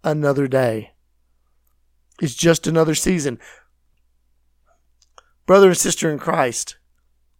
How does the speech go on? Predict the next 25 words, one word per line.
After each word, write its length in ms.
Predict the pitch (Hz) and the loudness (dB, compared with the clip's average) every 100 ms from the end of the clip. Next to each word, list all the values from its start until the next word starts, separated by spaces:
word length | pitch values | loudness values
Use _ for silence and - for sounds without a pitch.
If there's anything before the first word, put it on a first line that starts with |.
| _ - | _ -12
I'm 160 | 147 147 | -8 -6
speaking 400 | - 196 180 175 | -2 -2 -2 -4
to 120 | 147 | 0
you 140 | 160 | 2
out 200 | 156 165 | 4 4
there. 180 | 160 135 | 2 2
Or, 140 | 135 | 0
or, 280 | 147 156 160 | 0 -2 -2
or 140 | 156 160 | 0 0
have 280 | 156 165 | 2 0
you 460 | 147 202 196 160 113 - - _ _ _ _ _ | -2 -4 -2 -2 -4 -12 -20 _ _ _ _ _
gone 220 | 165 165 | -2 0
to 80 | 156 | 0
a 40 | 143 | -2
church 300 | - 170 156 | -2 -4 -2
service 360 | 165 151 147 | -2 -2 -4
this 200 | 170 147 | -4 -4
week 400 | 143 123 - - _ _ _ _ _ _ - | -2 -2 -4 -16 _ _ _ _ _ _ -10
and 140 | 156 | -4
just 180 | 160 156 | -2 -2
sort 140 | 170 | -2
of 40 | 151 | 0
sang 300 | 175 165 156 | -2 -2 -2
the 80 | |
songs 640 | 147 156 131 127 123 120 | -4 -2 -2 -4 -6 -12